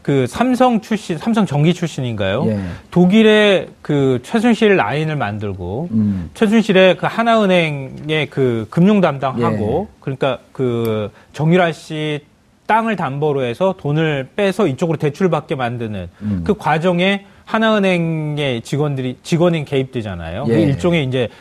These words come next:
Speaker 1: 독일 뭐 라인이라고 이렇게 불리는 이름이 제가 지금 갑자기 생각이 안
Speaker 2: 음.
Speaker 1: 나는데 그 사람이 삼성 출신의 사람이 그걸 알았다면, 내용을 알았다면은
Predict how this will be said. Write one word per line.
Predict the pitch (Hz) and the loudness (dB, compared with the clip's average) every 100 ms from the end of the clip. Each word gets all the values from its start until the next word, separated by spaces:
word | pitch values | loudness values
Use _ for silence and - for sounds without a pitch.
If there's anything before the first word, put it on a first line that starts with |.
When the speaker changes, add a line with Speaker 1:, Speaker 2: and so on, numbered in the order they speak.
| - | -10
Speaker 1:
독일 | - 156 175 214 208 143 - _ | -2 2 4 4 4 0 -6 _
뭐 | - 120 113 | -6 -4 -2
라인이라고 | 110 165 175 165 151 | 0 2 2 2 0
이렇게 | 139 143 131 _ | 0 -4 -6 _
불리는 | 147 160 160 135 107 139 185 | -2 0 2 0 -4 -4 0
이름이 | 214 214 | 2 2
제가 | 160 151 156 | 0 -2 -2
지금 | 147 127 | -4 -10
갑자기 | - 165 | -6 -2
생각이 | 160 185 175 | 0 2 2
안 | - | 2
Speaker 2:
음. | 113 | -2
Speaker 1:
나는데 | 113 110 156 156 92 - - - - - - - _ _ | -4 -4 -2 -2 -2 -10 -20 -20 -20 -20 -20 -20 _ _
그 | - 226 247 247 247 247 240 | 2 4 6 6 6 4 4
사람이 | 208 214 214 226 196 101 _ _ _ _ _ - - | 2 0 0 0 -4 -6 _ _ _ _ _ -20 -6
삼성 | - 247 240 | 0 2 2
출신의 | 226 196 202 202 | 2 0 2 2
사람이 | 190 185 170 185 202 | 4 2 2 0 -4
그걸 | - 147 185 | -2 0 2
알았다면, | 131 107 165 180 139 117 | 0 -2 -2 -2 -4 0
내용을 | 135 180 190 | 2 2 2
알았다면은 | 110 143 151 131 104 110 170 117 | 0 -2 -4 -4 -4 -4 -2 -4